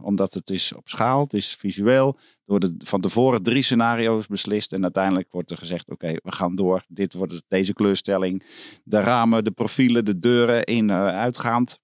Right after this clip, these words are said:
Ik heb dat live zien, eh, gezien gebeuren. Ja, en dat, dat soort ontwikkelingen misschien nu meer naar de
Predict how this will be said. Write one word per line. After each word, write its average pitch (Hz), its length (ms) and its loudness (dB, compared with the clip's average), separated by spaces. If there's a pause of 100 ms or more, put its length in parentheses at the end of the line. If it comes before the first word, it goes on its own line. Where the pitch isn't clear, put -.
(580)
Ik - 120 -12
heb 101 100 0
dat 101 140 0
live 107 260 0
zien, 107 240 4
eh, 95 120 4
gezien 107 360 -2
gebeuren. 131 600 2 (560)
Ja, 110 280 2
en 98 180 2
dat, - 440 0
dat 113 220 -2
soort 90 200 -2
ontwikkelingen 95 480 0
misschien 135 400 -2
nu 120 280 2
meer 147 380 0
naar 113 240 -4
de 95 200 2